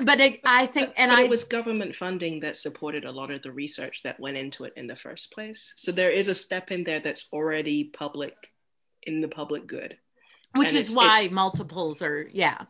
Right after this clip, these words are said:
Speaker 1: exactly.
Speaker 2: multiples, multiple routes, multiple logics for the,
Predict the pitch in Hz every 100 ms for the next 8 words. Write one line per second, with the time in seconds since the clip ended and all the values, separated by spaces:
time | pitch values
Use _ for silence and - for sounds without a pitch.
0 | _ - 165 175 185 202 208 196 190 185
1 | 180 175 175 175 - 170 156 160 - -
2 | - - - - 147 151 151 151 165 151
3 | 147 139 139 139 143 123 - - 147 139
4 | 135